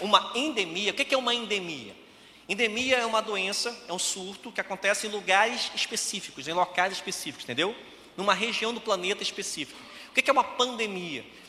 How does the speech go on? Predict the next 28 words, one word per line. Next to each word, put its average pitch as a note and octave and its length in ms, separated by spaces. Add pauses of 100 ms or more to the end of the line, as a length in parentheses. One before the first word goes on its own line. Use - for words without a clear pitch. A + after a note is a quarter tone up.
Uma G#3 60
pandemia A3+ 600
é F#3 80
um G3 120
surto A#3+ 460
de F#3 100
uma F3+ 100
doença F3+ 360
que G#3 240
acontece G3 760 (260)
em B3+ 180
todo D#4 600
o B3 220
mundo A3 400 (180)
no G#3 180
mesmo G#3 300
tempo. E3+ 420 (440)
Então, G3+ 200
a F#3+ 40
pandemia G#3 460
acontece G3 480
ao F3+ 100
mesmo G#3+ 300
tempo G#3+ 320
em G#3 60
todo G#3 180
o G#3 40
mundo. F3 220